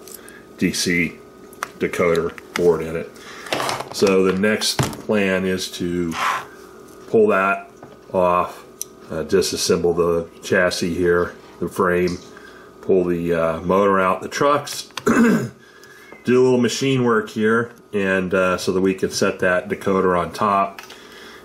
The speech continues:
And then I might have to machine a little bit more here on the back here to fit the speaker. Here's the speaker here, uh, that I'm gonna use. And the frame's got a little raised section over here too.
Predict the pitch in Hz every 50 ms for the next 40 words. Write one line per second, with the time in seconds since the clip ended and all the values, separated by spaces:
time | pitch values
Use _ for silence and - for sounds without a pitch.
0 | - - - 92 90 87 87 90 92 90 90 87 90 87 87 95 107 120 123 117
1 | 123 113 - - 98 95 92 - - 113 110 104 98 95 90 95 92 98 95 98
2 | 90 95 92 92 92 92 85 90 101 95 95 90 87 82 78 76 92 90 87 92
3 | 92 - - 95 87 85 85 - - 98 92 - - - - - - - 104 101
4 | 95 - - 85 80 80 87 - - - - - - - - - - - - -
5 | - - - - - - - - - 92 92 92 85 - - - - - - 92
6 | 87 82 - 92 82 78 92 87 85 85 87 - - - - - - - 90 85
7 | 82 82 82 85 85 85 82 85 85 82 80 85 85 85 87 90 87 - - -
8 | - - - - - - - - - - - - 82 85 85 85 85 82 80 -
9 | - 98 90 90 85 92 95 87 87 87 90 87 85 82 87 85 87 87 87 80
10 | - - - - - - - 90 85 - - - - 87 90 85 85 82 76 98
11 | 90 85 85 85 - - - 101 92 87 85 85 85